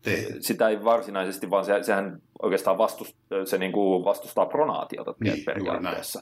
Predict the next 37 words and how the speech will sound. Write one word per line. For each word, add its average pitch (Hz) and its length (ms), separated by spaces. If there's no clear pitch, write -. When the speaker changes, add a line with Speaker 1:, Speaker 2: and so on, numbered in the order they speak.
Speaker 2:
Joo. - 220
Mut 123 160
se 127 100
tota, 120 480
anyway, 113 500
mennään 175 260
vielä 180 140
siihen 151 220
forkkuun, 135 680
niinku 110 200
sen 117 260
fleksorihommaan, 101 920
että 98 300
vaikka 110 260
mähän 131 360
on 117 120
yrittänyt 120 440
niitä 107 220
saada 98 220
aina 107 320
kasvamaan, 92 500
ja 90 60
mä 90 100
en 90 60
oo 95 60
ikinä 92 240
saanut, 95 340
koska 92 240
se 95 80
on 87 100
kaksi 104 260
kolmasosaa 90 460
jännettä, 95 880
Speaker 1:
Mm. 92 160
Speaker 2:
se - 140
mun 92 140
fleksori. 85 600